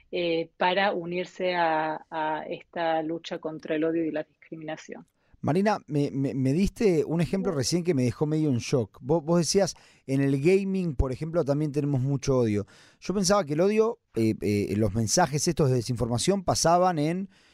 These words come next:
Speaker 2: eh, cuentas que se dedican exclusivamente a informar, digamos, aunque sea desinformando.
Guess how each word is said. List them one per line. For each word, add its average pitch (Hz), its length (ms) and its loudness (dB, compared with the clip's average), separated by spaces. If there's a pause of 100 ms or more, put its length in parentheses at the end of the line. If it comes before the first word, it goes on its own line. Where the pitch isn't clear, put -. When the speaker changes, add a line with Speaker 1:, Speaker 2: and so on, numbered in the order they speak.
(140)
Speaker 2:
eh, 110 220 0
cuentas 170 440 0
que 120 120 -4
se - 160 0
dedican 135 500 2
exclusivamente 151 760 0
a 160 260 2 (340)
informar, 127 640 2
digamos, 139 360 2
aunque 101 220 -6
sea 127 120 2
desinformando. 120 760 0